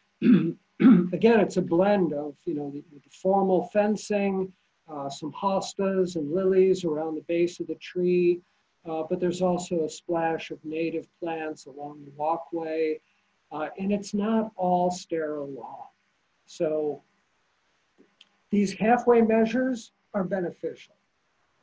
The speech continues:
Um, <clears throat> could we take it further and go true natives all the way?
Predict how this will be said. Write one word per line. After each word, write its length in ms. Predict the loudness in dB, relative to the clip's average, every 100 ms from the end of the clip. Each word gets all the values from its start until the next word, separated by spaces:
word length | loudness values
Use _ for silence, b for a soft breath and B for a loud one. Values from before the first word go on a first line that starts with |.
| _ _ _ -10
Um, 400 | -6 -6 -8 -12 _ _ 4
<clears throat> 0 |
could 500 | 8 8 6 4 2
we 120 | 2
take 280 | 0 -2 0
it 160 | -4 -4
further 480 | -2 0 0 0 -4
and 120 | -6
go 300 | -4 -4 -4 -10
true 280 | -14 -6 -2
natives 460 | -2 -2 -2 -2 -2
all 220 | -2 0
the 60 | 0
way? 420 | 2 4 2